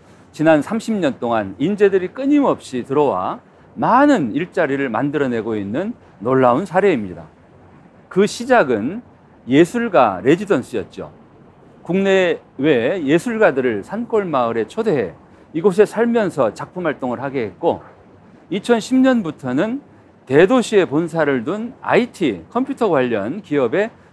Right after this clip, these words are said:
위성사무소를 유치했습니다. 대도시에서와 달리 산골 마을에서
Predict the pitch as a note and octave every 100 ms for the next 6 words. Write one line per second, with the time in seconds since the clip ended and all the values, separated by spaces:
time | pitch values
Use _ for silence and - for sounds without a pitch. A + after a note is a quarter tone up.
0 | _ - C3 A3 C#4 C#4 G#3+ D#3+ B2+ B2+
1 | C#3+ G#3 F3+ - F#3 - G#2 D#2+ D2+ -
2 | - _ _ - F#3 G#3+ G3 G#3+ F#3 F#3+
3 | E3+ C#3+ E3 B2 E2+ E2 G3+ B3 B3 A3+
4 | E3+ A#2+ G#2 - G#2